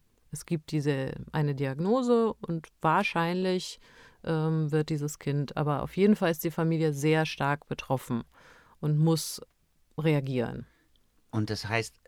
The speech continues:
Speaker 2: das ist auch jetzt ein Punkt bei diesen Bestattungen, wo du schon reingehst? Also hast du schon im Vorfeld mit denen zu tun oder steht ihr immer
Speaker 1: Gibt
Speaker 2: so
Speaker 1: es
Speaker 2: vor,
Speaker 1: auch.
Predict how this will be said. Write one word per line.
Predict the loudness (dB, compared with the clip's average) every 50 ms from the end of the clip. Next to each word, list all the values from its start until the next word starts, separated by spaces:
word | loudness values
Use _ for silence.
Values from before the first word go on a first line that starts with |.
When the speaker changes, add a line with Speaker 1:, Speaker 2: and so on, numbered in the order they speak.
| _ -10
Speaker 2:
das | -10 -8 -8 -8
ist | -8 -4 -4
auch | -4 -2
jetzt | -2 0 2 2 0 0 -4 -10 -8
ein | -8 -8
Punkt | -6 -4 -4 -4 -4 -4 -6 _ -16 _ _ _ _ -6
bei | -6 -6
diesen | -6 -6 -6 -6 -8
Bestattungen, | -8 -10 -6 -6 -8 -6 -6 -8 -8 -6 -6 -8
wo | -6
du | -6 -6 -6 -8 -10
schon | -10 -6 -6 -6
reingehst? | -6 -6 -8 -12 -12 -8 -6 -6 -4 -4 -6 -8 -10 -10 -6
Also | -6 -4 -4
hast | -6 -8 -8
du | -10
schon | -6 -4 -2
im | -2 -2
Vorfeld | -6 -4 -2 0 0 0 -2 -6 -4 -4
mit | -6 -4 -2
denen | -2 -2 -2
zu | -4 -6
tun | -4 -4 -4 -2
oder | 0 -2 -2 -2
steht | -4 -6 -6 -6 -6 -6
ihr | -6 -4 -2
immer | 0 4 4 4
Speaker 1:
Gibt | 4 4
Speaker 2:
so | 2 2
Speaker 1:
es | 4
Speaker 2:
vor, | 6 6
Speaker 1:
auch. | 8 8 8 6 4